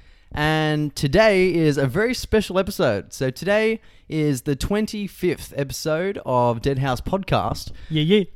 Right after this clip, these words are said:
Speaker 1: And, uh, for those of you that may not be familiar with our pod, um, we are two friends from Brisbane, Australia, who just like to talk shit about our, our favourite and least favourite horror movies.
Speaker 2: Yeah, yeah. Not good, not bad, just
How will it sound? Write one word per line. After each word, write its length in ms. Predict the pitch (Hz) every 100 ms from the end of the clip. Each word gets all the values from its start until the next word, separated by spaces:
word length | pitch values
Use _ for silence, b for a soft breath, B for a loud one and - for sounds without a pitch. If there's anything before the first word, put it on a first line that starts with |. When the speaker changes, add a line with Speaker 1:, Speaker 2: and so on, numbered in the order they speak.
| -
Speaker 1:
And, 440 | 151 170 180 185 180
uh, 320 | 180 175 175
for 180 | 147 185
those 240 | 269 285
of 60 | 247
you 120 | 240
that 80 | 208
may 140 | 185
not 140 | 190 180
be 220 | 175 160
familiar 420 | 131 143 214 240
with 420 | 135 110 110 - -
our 160 | 117 107
pod, 420 | - 98 135 175 -
um, 260 | 131 131 139 185
we 240 | 226 247
are 340 | 160 135 123 117
two 180 | - 262
friends 320 | 196 170 147
from 140 | 131
Brisbane, 380 | 110 147 131 123
Australia, 500 | 113 151 151 147 147
who 400 | 135 147 139 135 B B
just 180 | - 175
like 140 | 185 156
to 60 |
talk 240 | - 196 -
shit 220 | 277 - -
about 240 | 175 180
our, 260 | 175 175 175
our 140 | 170
favourite 320 | - 196 185 190
and 140 | 175
least 180 | 208 -
favourite 300 | 110 104 110
horror 160 | 165
movies. 260 | 165 95 147
Speaker 2:
Yeah, 180 | 180 214 - - -
yeah. 200 | 147 160 147
Not 160 | 151
good, 180 | 135 160
not 160 | 151 135
bad, 240 | 135 156
just 140 | 135